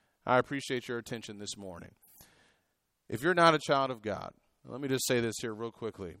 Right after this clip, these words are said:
God has been merciful to all men, the fact that he sent his son to die on the cross. And now is the time for you to receive his mercy by being saved, being delivered from your sins, being baptized for the forgiveness of your sins. And we want to help you do that.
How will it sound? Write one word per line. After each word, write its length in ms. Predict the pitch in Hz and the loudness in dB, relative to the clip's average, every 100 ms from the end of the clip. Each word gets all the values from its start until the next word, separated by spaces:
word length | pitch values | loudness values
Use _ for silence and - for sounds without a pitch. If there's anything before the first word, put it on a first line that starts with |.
| _ 110 | _ 0
God 280 | 123 165 151 | 4 6 4
has 120 | 110 | 0
been 160 | 117 | -6
merciful 580 | 113 135 - 95 - 76 _ _ - _ _ - | -8 -8 -8 -12 -16 -16 _ _ -20 _ _ -2
to 80 | 120 | 4
all 220 | 131 147 | 6 4
men, 280 | 113 104 101 | 0 -6 -6
the 80 | |
fact 220 | 104 131 131 | 0 0 0
that 80 | |
he 60 | 120 | -6
sent 200 | - 151 | -8 -8
his 140 | 147 | -8
son 240 | - 127 87 _ _ _ - | -8 -10 -12 _ _ _ -10
to 80 | 117 | 2
die 240 | 120 117 | 4 4
on 40 | 117 | 0
the 60 | |
cross. 380 | - 110 85 - - - _ _ - _ _ _ _ _ _ _ _ | -8 -8 -8 -10 -14 -16 _ _ -20 _ _ _ _ _ _ _ _
And 120 | 113 | -6
now 240 | 123 170 185 | 2 4 4
is 80 | |
the 60 | 151 | 0
time 260 | 147 143 127 | -2 -4 -4
for 100 | 120 | -10
you 260 | 120 131 | -8 -8
to 120 | 101 113 | -10 -10
receive 380 | 107 - 127 | -10 -8 -8
his 200 | 123 113 | -8 -10
mercy 440 | 110 104 - - - _ - | -12 -12 -10 -12 -16 _ -2
by 140 | 104 | -2
being 260 | 107 120 120 | 0 -4 -4
saved, 460 | - 127 104 92 | -2 0 -2 -4
being 240 | 107 131 139 | -8 -8 -6
delivered 440 | 120 165 131 110 | -2 -2 -4 -8
from 160 | - 123 | -10 -10
your 100 | 139 | -8
sins, 580 | - 165 104 - - - _ _ _ _ - | -6 -6 -8 -12 -18 -18 _ _ _ _ -12
being 160 | 131 135 | -6 6
baptized 540 | 131 127 131 117 117 | 8 8 4 0 0
for 100 | 117 | -6
the 100 | 107 | -12
forgiveness 500 | - 107 110 107 - | -10 -8 -8 -8 -12
of 80 | 92 | -12
your 100 | 87 | -12
sins. 520 | - 85 71 - - _ _ - | -12 -14 -16 -20 -20 _ _ -12
And 100 | 151 | -4
we 40 | |
want 120 | 175 | 2
to 40 | 147 | 4
help 220 | 143 131 | 4 2
you 100 | 120 | -8
do 160 | 110 104 | -8 -8
that. 240 | 90 - | -8 -10